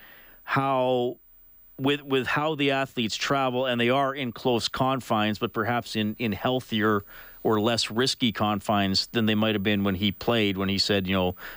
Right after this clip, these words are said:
"You're flying commercial and you're on an Air Canada flight with a bunch of other people. You're more, you're with your teammates a lot,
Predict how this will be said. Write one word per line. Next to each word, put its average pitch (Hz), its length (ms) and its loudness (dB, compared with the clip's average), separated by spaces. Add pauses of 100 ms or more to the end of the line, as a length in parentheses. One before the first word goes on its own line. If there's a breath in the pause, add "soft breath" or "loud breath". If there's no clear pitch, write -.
"You're 104 120 0
flying 101 320 2
commercial 101 580 2
and 95 260 -2
you're 104 160 0
on 98 120 2
an 95 80 2
Air 98 120 2
Canada 104 380 0
flight 101 240 0
with 92 140 -2
a 92 40 0
bunch 98 220 0
of 92 80 -4
other 90 160 2
people. 92 460 -2 (240 loud breath)
You're 107 180 0
more, 113 320 2
you're 110 160 2
with 139 260 0
your 110 120 -2
teammates 120 500 0
a 101 60 0
lot, 110 340 0